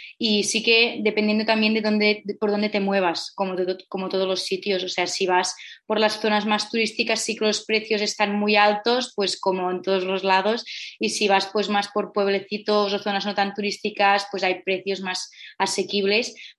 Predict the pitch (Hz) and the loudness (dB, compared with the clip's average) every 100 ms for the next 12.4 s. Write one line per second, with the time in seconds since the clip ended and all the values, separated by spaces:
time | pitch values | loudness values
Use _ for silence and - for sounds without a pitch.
0 | _ 208 190 185 180 190 180 180 175 202 | _ -2 0 2 2 4 4 4 4 2
1 | 202 185 190 185 202 208 214 208 196 202 | 2 0 2 2 2 2 0 0 0 -2
2 | 196 196 190 202 - 226 214 196 180 - | -2 -2 -2 -2 -2 0 2 2 0 0
3 | 202 190 180 208 190 196 190 208 - 220 | -2 -2 0 0 0 -2 -2 -4 0 2
4 | 220 - 190 185 190 - 196 196 196 190 | 2 2 0 0 0 0 -2 2 6 6
5 | 196 240 - - - 202 202 190 196 208 | 6 2 -2 -18 -12 0 4 4 2 0
6 | 190 196 190 185 185 - _ _ - 208 | -2 0 2 2 2 -2 _ _ -18 -10
7 | 226 - 202 202 202 196 185 190 185 175 | -8 -4 -4 -2 -2 -2 0 2 2 2
8 | 185 185 190 190 190 196 190 - 190 175 | 0 -2 -2 -4 -2 -2 -2 -4 -4 -2
9 | 175 190 202 185 180 185 - 185 180 175 | 0 2 2 0 0 -4 -6 -2 -2 -2
10 | - 190 180 175 - 185 180 - 180 180 | -6 -4 -4 -4 -6 -4 -4 -4 -6 -6
11 | 185 180 175 175 175 175 175 185 - 185 | -4 -4 -4 -2 0 0 0 -4 -2 -4
12 | 180 185 175 | -2 -2 -4